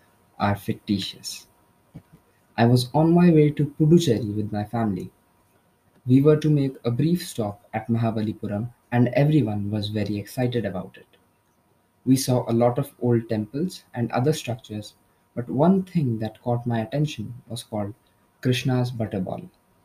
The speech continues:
It was a humongous granite boulder which weighed a staggering two hundred and fifty tons. The boulder was six meters high and five meters wide and was balanced on a four feet base on a slope.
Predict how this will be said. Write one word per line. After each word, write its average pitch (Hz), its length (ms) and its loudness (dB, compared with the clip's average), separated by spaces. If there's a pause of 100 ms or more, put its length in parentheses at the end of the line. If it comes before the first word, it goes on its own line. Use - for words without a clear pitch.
(880)
It 123 100 0
was 120 160 2
a 120 60 2
humongous 131 640 4
granite 120 460 0
boulder 123 400 0 (320)
which - 180 -8
weighed 110 280 0
a 107 120 -8
staggering 120 680 0 (360)
two 160 160 6
hundred 135 240 6
and 117 160 -2
fifty 135 360 -4
tons. - 500 -8 (960)
The 123 80 2
boulder 143 400 6
was 127 340 0
six 165 300 -4
meters 139 380 -2
high 110 280 -6
and 107 360 -8
five 120 340 -2
meters 107 340 -4
wide 98 320 -6 (440)
and 113 140 4
was 113 180 0
balanced 135 580 2
on 117 160 -2
a - 20 0
four 160 380 -2
feet 135 420 -2
base 117 380 0
on 113 160 0
a 123 40 0
slope. 131 360 -2